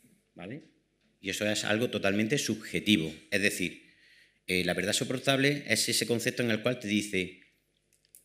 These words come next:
hay personas en las cuales quieren manejar toda la información, tanto diagnóstica como pronóstica, porque quieren tomar decisiones o porque, bueno, para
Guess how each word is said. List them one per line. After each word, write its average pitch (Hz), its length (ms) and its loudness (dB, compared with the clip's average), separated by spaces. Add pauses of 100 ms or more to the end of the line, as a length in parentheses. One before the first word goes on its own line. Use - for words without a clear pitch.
(160)
hay 92 140 -8
personas 165 640 -4
en 101 120 -4
las 87 100 -6
cuales 101 320 0
quieren 95 320 -4
manejar 87 460 -6
toda 98 160 -2
la 98 80 0
información, 98 520 -6
tanto 107 240 -6
diagnóstica 98 440 -6
como 98 220 -4
pronóstica, 143 520 -2 (500)
porque 87 260 -6
quieren 92 220 0
tomar 101 240 -2
decisiones 156 680 -2
o 98 100 -12
porque, 85 360 -12
bueno, 90 200 -12
para 85 460 -14